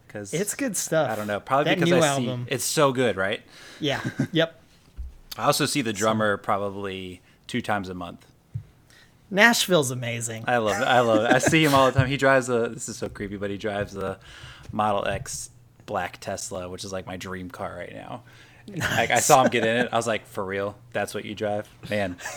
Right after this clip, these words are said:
Speaker 2: <laughs>
Speaker 1: All Time Low is doing well for you. But anyway, uh, lots to talk about. We've got nascar, soccer, baseball. We actually are gonna talk a little N F L today.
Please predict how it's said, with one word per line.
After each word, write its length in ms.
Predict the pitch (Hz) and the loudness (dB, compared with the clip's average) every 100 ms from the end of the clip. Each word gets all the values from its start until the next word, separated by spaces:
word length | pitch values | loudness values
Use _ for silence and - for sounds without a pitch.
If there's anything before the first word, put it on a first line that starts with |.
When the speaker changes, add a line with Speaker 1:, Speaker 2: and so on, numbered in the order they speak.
| - | -4
Speaker 2:
<laughs> 300 | 175 - - | -4 -4 2
Speaker 1:
All 100 | 117 | 2
Time 240 | 120 113 107 | 2 -2 0
Low 100 | 107 | -2
is 100 | 107 | -2
doing 180 | 107 | -4
well 140 | 101 107 | -2 -2
for 120 | - | -4
you. 180 | 95 90 - - - - - | -12 -12 -16 -20 -20 -20 -14
But 280 | - - 180 | -12 4 10
anyway, 420 | 214 165 143 139 - - | 10 10 8 6 0 4
uh, 300 | 147 135 131 | 8 8 8
lots 280 | 151 156 - | 6 4 -2
to 20 | |
talk 220 | 143 131 | 0 0
about. 380 | 131 127 123 117 | 0 2 2 0
We've 100 | 123 | -4
got 180 | 120 120 | -2 -2
nascar, 640 | 117 113 - 113 107 104 98 | -2 -4 -2 0 2 0 0
soccer, 720 | 113 101 101 98 95 95 95 - - - _ _ | 2 2 0 -4 -2 -4 -6 -14 -20 -20 _ _
baseball. 640 | 117 104 - 110 101 98 98 | -2 -2 0 0 2 0 0
We 180 | 135 175 | 0 0
actually 300 | 170 - 147 | 0 -2 -2
are 40 | |
gonna 100 | 135 | -2
talk 200 | 147 143 | -2 -2
a 40 | 127 | -2
little 340 | 123 139 139 | -4 -2 -2
N 140 | - 135 | 0 0
F 160 | 131 127 | 0 0
L 180 | 135 143 | -2 -2
today. 560 | 110 104 107 131 131 | -2 0 0 0 -4